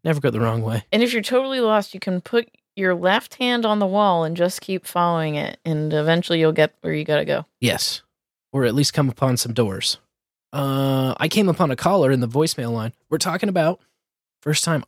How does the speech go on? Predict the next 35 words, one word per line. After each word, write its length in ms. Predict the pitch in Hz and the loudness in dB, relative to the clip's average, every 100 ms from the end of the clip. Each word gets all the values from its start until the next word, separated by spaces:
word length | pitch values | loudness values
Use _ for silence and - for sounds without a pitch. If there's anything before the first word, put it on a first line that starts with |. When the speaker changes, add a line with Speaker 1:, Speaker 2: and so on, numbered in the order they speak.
| - | -6
Speaker 1:
office 500 | 143 196 226 208 - | -4 0 0 0 -2
Christmas 460 | - 165 - 143 | -2 -2 0 -2
party. 380 | - 123 113 101 | -2 -2 0 -2
You 200 | 101 147 | 0 2
know, 300 | 160 123 117 | 2 2 0
offices, 400 | - 139 135 131 | -2 -2 -2 -4
they 60 | 123 | 0
always 160 | 127 127 | 0 0
have 120 | 127 | -2
the 80 | 123 | -2
holiday 380 | 147 131 120 117 | 2 2 2 -2
party. 600 | - 127 123 120 123 - _ _ _ _ _ _ _ | 0 0 0 0 -2 -6 _ _ _ _ _ _ _
Uh, 200 | 113 107 - | -6 -6 -4
a 40 | |
lot 200 | 135 127 | -2 -2
of 60 | 120 | -2
times 300 | 139 131 117 | -2 -2 -2
it's 180 | - - - | -6 -8 0
after 340 | 151 143 156 | 0 0 0
the 80 | 143 | 0
holidays 600 | 139 135 131 131 131 127 | 2 0 0 0 0 0
when 260 | 131 110 110 _ _ | -2 -4 -6 _ _
things 340 | - 160 165 143 | -6 -2 0 0
have 140 | 143 | -2
calmed 400 | - 151 151 143 | -4 0 2 2
down, 440 | 127 135 156 151 151 | 2 2 2 2 0
finger 320 | - 151 139 | 0 0 0
wag. 360 | 147 139 - - _ _ _ - | -2 -4 -10 -18 _ _ _ -8
Speaker 2:
Mm. 340 | 160 151 139 - _ _ | -4 -2 -4 -8 _ _
Speaker 1:
Uh, 460 | 127 120 113 107 117 _ | 0 0 -2 -4 -10 _
but 80 | - | -2
not 160 | 302 220 | 0 2
always. 340 | 147 190 - - _ _ _ _ _ - | 2 2 -2 -10 _ _ _ _ _ -6
Just 140 | - - | -6 -4
depends. 420 | - 226 131 | -4 -6 -6